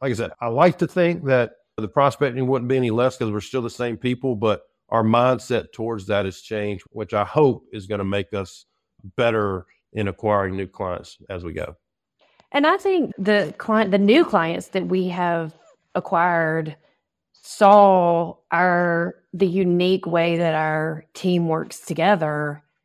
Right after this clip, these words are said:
Speaker 2: which was different than what they were used to. They needed some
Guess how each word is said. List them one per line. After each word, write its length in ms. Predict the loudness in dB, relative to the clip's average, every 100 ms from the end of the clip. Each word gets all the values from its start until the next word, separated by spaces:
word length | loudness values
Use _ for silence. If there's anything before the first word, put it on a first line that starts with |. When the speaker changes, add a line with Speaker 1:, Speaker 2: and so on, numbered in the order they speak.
| _ _
Speaker 2:
which 220 | -4 -2
was 140 | -2 -2 -4
different 720 | 0 0 0 -2 0 -2 -6 _ _ -4
than 200 | -2 0
what 180 | -2
they 140 | 0 -2
were 120 | -2
used 460 | -2 -2 -2 -4 -10
to. 320 | -10 -10 -14 _ _ _
They 200 | 0 2
needed 460 | 4 4 4 2 0
some 500 | -4 -2 -2 -4